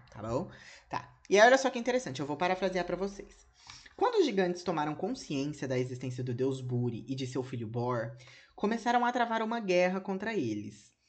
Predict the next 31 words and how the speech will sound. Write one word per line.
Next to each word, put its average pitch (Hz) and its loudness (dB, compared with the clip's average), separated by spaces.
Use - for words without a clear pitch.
Pois, 123 0
como 233 0
os 175 0
deuses 143 0
e 135 -4
os 139 -6
gigantes 127 -4
representavam 135 -6
as 123 -8
forças 127 -6
opostas 120 -6
do 117 -6
bem 151 -4
e 165 -6
do 123 -8
mal, 127 -2
não 233 2
havia 208 -2
perspectiva 160 -4
de 196 -4
viverem 170 -2
juntos 135 -8
e 147 -2
em 175 -4
paz. 101 -2
Agora, 170 4
olha 220 0
só 196 -8
que 190 -8
interessante, 165 -10
gente. 117 -8